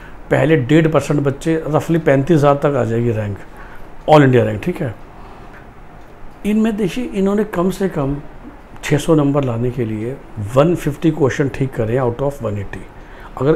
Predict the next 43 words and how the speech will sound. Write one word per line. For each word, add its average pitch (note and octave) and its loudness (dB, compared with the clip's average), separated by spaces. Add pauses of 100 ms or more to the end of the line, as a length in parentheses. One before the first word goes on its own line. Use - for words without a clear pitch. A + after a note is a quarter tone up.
एक D3+ 6
भी D#3 6
गलत C3+ 2
नहीं A#2 0
करा, G2+ -6 (680)
और C3+ -2
मान C3 2
के D3+ 2
चलते D3 0
हैं D3+ 4
कि D3+ -4
चार C3+ 2
पांच C#3 0
गलत C3+ 2
किए C#3+ -2
हैं, C#3 -2
तो C3+ -4
हम C3+ 2
ये C#3 4
बोलेंगे C3+ 2
कि C#3+ -2
एक C3+ -2
सौ C#3+ -4
साठ B2+ 0
attempt B2+ -2
किए, B2+ 0 (520)
एक C3 -2
सौ - -2
बावन B2+ 4
तिरपन B2 -2
ठीक B2 0
हुए, B2 0
छः B2 -2
सात B2+ 2
गलत A#2 0
हुए, B2 2
तो C#3+ 0
छः B2+ -2
सौ B2 -4
score C3 0
तभी C#3 2
आएगा C3 4
ना। E3 0